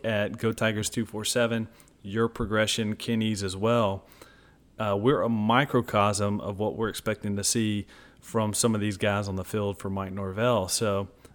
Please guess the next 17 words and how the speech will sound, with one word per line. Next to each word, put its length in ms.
um, 340
I 120
guess 500
the 180
number 400
one 220
player 320
that 80
you 240
wanna 220
hear 260
from 540
on 240
Thursday 480
with 160
Media 320
Day 340